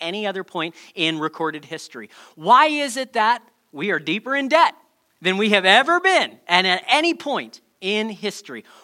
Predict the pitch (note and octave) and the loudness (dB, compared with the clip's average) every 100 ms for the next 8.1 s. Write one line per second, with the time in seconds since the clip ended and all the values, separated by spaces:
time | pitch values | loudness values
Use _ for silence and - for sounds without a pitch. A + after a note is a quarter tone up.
0 | - D#3+ C4+ D4+ D#4+ B3+ A#3 A#3+ G#3 G3+ | -8 2 4 4 2 2 2 2 -2 -4
1 | G3 F#3+ - F3+ E3 E3 D#3+ - _ - | -4 -6 -10 -8 -8 -10 -14 -18 _ -20
2 | - D#3+ A2+ F#2 _ _ - - A#3+ C#4+ | -12 -10 -10 -12 _ _ -20 -6 -4 -2
3 | A3 F#3 F#3 C3+ C3 - D3+ C#3+ B2+ C#3 | -4 -4 -4 -6 -8 -20 -10 -8 -8 -8
4 | D3+ D#3 E3 G3 F3+ D#3 D#3 A#3+ B3+ - | -8 -6 -8 -10 -14 -10 -8 -8 -10 -8
5 | D3+ D3 D#3 D3 - D3+ E3 - G#3+ G#3 | -8 -8 -10 -10 -10 -10 -10 -10 -14 -14
6 | F#3+ F3 D#3 - A#2+ A#2+ B2+ A#2+ B2 C3 | -14 -12 -12 -14 -16 -16 -16 -14 -14 -14
7 | B2 B2 A2+ A2 G#2+ A#2+ D#3 E3+ F3 - | -14 -14 -14 -16 -16 -18 -14 -12 -12 -16